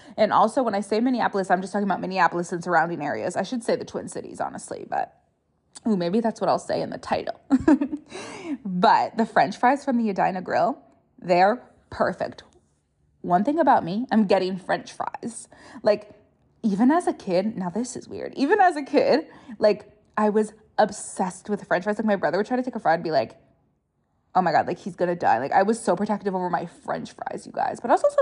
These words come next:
like, protective over food. I was, um, fat. <laughs> Like,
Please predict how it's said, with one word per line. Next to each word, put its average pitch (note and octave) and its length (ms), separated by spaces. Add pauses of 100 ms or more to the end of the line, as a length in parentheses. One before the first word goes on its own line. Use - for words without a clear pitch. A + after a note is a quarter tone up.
like, C4+ 140
protective A3+ 320
over F#3 160
food. F3+ 240
I F3 80
was, A3 320 (380)
um, A2+ 500 (1300)
fat. - 340 (140)
<laughs> - 220
Like, F#4 180